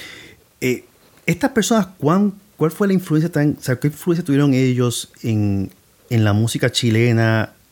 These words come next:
Y yo sé que Flor Motuda, tú lo re-, tú lo, tú lo enfatizas mucho, que fue un pionero, eh, del canto existencialista y más allá de empujar nueva sangre a la música chilena.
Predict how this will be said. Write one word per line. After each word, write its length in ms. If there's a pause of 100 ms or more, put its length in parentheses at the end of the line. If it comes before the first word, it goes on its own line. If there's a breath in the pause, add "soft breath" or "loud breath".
(100)
Y 120
yo 80
sé 100
que 100
Flor 220
Motuda, 360
tú 100
lo 100
re-, 120 (140)
tú 100
lo, 160
tú 180
lo 360
enfatizas 520
mucho, 480
que 100
fue 180
un 80
pionero, 600 (640 loud breath)
eh, 560
del 200
canto 260
existencialista 1120
y 100
más 240
allá 380
de 400 (160)
empujar 640 (300)
nueva 580
sangre 480
a 40
la 100
música 440
chilena. 560